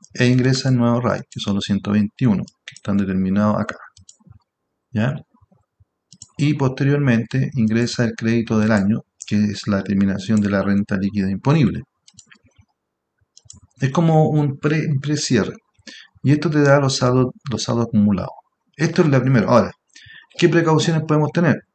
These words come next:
Que el balance esté mal hecho. De que haya hecho una mezcla entre castigar los activos y castigar la existencia. Yo diría que reconstituir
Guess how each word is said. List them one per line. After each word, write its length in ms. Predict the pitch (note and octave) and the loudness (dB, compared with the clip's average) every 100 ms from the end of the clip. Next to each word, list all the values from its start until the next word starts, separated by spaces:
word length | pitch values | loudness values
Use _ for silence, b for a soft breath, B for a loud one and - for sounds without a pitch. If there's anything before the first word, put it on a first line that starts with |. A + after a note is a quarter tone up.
| _ _ - | _ _ -2
Que 100 | B2 | 0
el 60 | |
balance 340 | A#2 C3 D3 C#3+ | 4 4 2 -2
esté 160 | B2 | -2
mal 240 | C#3 C3 C3 - | 2 2 0 -2
hecho. 260 | C#3+ - - _ _ _ _ _ _ _ _ _ - - - | -4 -4 -12 _ _ _ _ _ _ _ _ _ -20 -20 -6
De 180 | C3 A#2+ | -2 0
que 160 | - A#2+ | 2 2
haya 220 | B2 A#2+ | 4 2
hecho 220 | A#2+ B2+ | 0 0
una 100 | A#2 | 2
mezcla 420 | A#2+ B2+ - A#2+ | 2 0 0 2
entre 380 | A2+ A2 A#2 A2 A2 B B - | 2 2 0 0 -2 B B -8
castigar 680 | A#2 - A2 A2+ D3 - - _ _ | -6 -2 2 4 4 2 -8 _ _
los 220 | B2 A2+ - | -6 -4 -4
activos 500 | A2 - C#3+ C#3+ C#3+ | -6 -2 0 2 0
y 40 | |
castigar 360 | C3 G#2+ G#2+ A#2+ | -2 -4 -2 0
la 80 | C3 | 0
existencia. 640 | - A#2 D3+ C#3 C3 B2 | -2 -4 -2 0 -2 -4
Yo 180 | A2 A#2 | -2 0
diría 240 | A#2 A#2 A2+ | 2 2 0
que 120 | G#2+ | -2
reconstituir 760 | G2+ - G2+ G2+ - A2+ D3+ | -2 -2 -2 -2 -2 2 2